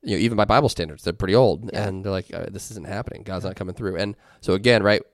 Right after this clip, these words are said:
Speaker 1: we're taking things into our own hands.
Speaker 2: Right.
Speaker 1: "Oh, we'll, we'll solve this problem, God.
Speaker 2: Right.
Speaker 1: Let me take this person that doesn't
Speaker 2: Right.
Speaker 1: actually have any humanity, and we'll solve it through her."
Speaker 3: Yeah. Uh, and then one other story that he's gonna highlight here that we did not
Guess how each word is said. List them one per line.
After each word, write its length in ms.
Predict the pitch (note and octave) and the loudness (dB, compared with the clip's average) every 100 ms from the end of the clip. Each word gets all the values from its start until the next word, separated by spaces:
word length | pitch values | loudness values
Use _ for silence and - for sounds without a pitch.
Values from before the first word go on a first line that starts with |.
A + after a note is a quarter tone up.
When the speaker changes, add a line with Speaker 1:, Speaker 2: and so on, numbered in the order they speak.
| _ _ | _ _
Speaker 1:
we're 160 | G2+ G#2 | -2 0
taking 240 | A2+ G2 | 0 -2
things 220 | F2+ F2+ | -6 -8
into 120 | F#2 E2+ | -8 -8
our 80 | |
own 100 | F2+ | -10
hands. 320 | F#2 F2 - - | -12 -14 -16 -4
Speaker 2:
Right. 100 | A#2 | 0
Speaker 1:
"Oh, 120 | G#2+ | 2
we'll, 180 | C3 - | 2 2
we'll 160 | D3+ D3+ | 2 2
solve 240 | G#2+ F#2+ | -2 -2
this 120 | B2 | -4
problem, 300 | - F#2 F2 | 0 0 0
God. 320 | F#2+ G2 A2+ C3 _ _ | 2 2 2 0 _ _
Speaker 2:
Right. 260 | - A2+ - D3 | -14 -14 -14 -12
Speaker 1:
Let 80 | G#2+ | -8
me 100 | F#2+ | -4
take 240 | A#2 G#2 | -4 -4
this 120 | A2 | -4
person 340 | - A#2+ - F2+ | 0 0 0 -2
that 160 | F2+ | 0
doesn't 180 | G2 F#2+ | 2 2
Speaker 2:
Right. 60 | G2+ | 0
Speaker 1:
actually 160 | G#2 G#2+ | 0 0
have 100 | G#2+ | 0
any 100 | G#2 | 2
humanity, 440 | A2+ G2+ F2 E2 | 2 2 0 -6
and 120 | E2+ | -4
we'll 160 | G2 G2+ - - | -4 -4 -8 -14
solve 280 | - F#2+ - | -2 -2 -2
it 80 | - | -8
through 120 | F#2 | -12
her." 200 | F#2 - | -12 -14
Speaker 3:
Yeah. 80 | B2+ A2+ _ - - - | -16 -18 _ -20 -20 -10
Uh, 240 | D#3 D3 D3 | -2 0 0
and 80 | D#3+ | -2
then 100 | D#3+ | 2
one 120 | D#3+ | 2
other 120 | D#3 | 2
story 240 | - C#3+ B2+ | 0 -2 -2
that 100 | A#2 | -4
he's 120 | B2 | -8
gonna 100 | A#2+ | -10
highlight 220 | A2+ G#2+ | -8 -8
here 80 | A2 | -8
that 80 | G#2+ | -6
we 100 | C#3 | -6
did 120 | C3 | -4
not 280 | C3+ C3 | -4 -6